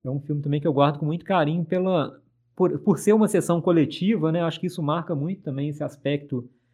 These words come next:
de compartilhamento, né, de poder compartilhar essa experiência.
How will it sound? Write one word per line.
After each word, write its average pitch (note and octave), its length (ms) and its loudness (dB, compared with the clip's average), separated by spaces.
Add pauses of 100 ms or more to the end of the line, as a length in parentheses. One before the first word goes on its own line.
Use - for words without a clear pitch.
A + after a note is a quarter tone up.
(220)
de C3 140 -8
compartilhamento, C#3+ 1200 -2
né, D3 160 -4
de - 80 -10
poder D3+ 320 -2
compartilhar C#3 640 -6
essa C3+ 100 -20
experiência. C3+ 680 -8